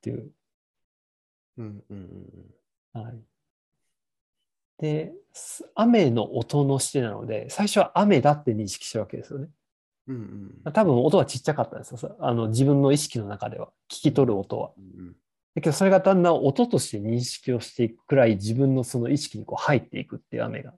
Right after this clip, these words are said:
Speaker 2: うんうん。よく
Speaker 1: で、はっと気づくと、こう、目の前でもう茹で上がっ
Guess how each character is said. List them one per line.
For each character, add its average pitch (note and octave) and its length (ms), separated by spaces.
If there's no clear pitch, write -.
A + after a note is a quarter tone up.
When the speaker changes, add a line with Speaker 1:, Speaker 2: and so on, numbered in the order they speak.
Speaker 2:
う - 20
ん G#2 40
う - 20
ん。 F#2 320
よ C3 140
く E3+ 40
Speaker 1:
で、 F#3+ 60
は A3 160
っ B3 140
と - 80
気 - 100
づ C3 140
く - 120
と、 G#2 140
こ - 320
う、 - 40
目 B2+ 100
の B2 120
前 A#2+ 160
で F#2+ 80
も - 100
う G#2 40
茹 G#2 100
で A2 120
上 G#2 60
が G2+ 120
っ - 60